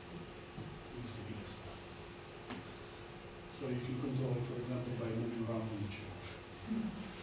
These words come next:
So I'm gonna skip a few of these projects. Like, this is a product I made that's actually on sale.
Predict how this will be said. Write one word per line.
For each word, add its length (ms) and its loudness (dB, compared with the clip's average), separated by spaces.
So 120 12
I'm 80 12
gonna 160 12
skip 300 6
a 40 6
few 220 6
of 160 6
these 120 4
projects. 560 6
Like, 200 6
this 160 6
is 80 4
a 160 4
product 340 8
I 220 6
made 260 8
that's 220 4
actually 260 4
on 80 4
sale. 460 4